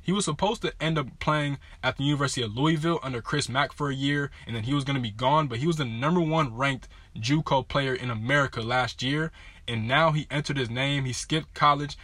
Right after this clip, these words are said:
He put his name into the N B A draft because he got good feedback from N B A personnel, and he ends up getting drafted at number fifty-five overall. I think it was originally by the Brooklyn Nets, but he ended up getting traded to the Los Angeles Clippers.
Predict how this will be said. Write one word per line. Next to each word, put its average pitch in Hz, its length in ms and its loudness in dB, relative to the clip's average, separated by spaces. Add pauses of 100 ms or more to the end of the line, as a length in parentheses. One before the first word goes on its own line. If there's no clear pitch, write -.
(120)
He 127 80 -4
put 156 180 2
his 147 120 0
name 143 200 0
into 131 140 -4
the - 180 -8
N 139 100 -2
B 143 100 0
A 131 100 -2
draft 127 280 0
because 120 240 -4
he 117 60 -4
got 120 300 -2
good 127 180 -2
feedback 131 420 -2
from 110 160 -8
N 127 180 -6
B 127 140 -2
A 113 40 -4
personnel, 135 720 0 (420)
and 113 100 -2
he 135 120 -2
ends 185 160 4
up 165 100 2
getting 156 240 2
drafted 127 540 0 (420)
at 131 140 4
number 139 300 0
fifty-five 156 680 2 (100)
overall. 143 480 2
I 117 100 2
think 190 200 -4
it 185 60 4
was 151 120 4
originally 139 440 0
by 123 640 2
the 117 80 -6
Brooklyn 113 440 -2
Nets, 143 260 0
but 120 160 -2
he 123 160 -6
ended 143 180 -2
up 131 100 0
getting 123 240 -4
traded 139 360 -2
to - 80 -4
the 113 80 -2
Los 131 300 2
Angeles 127 340 -4
Clippers. 175 500 0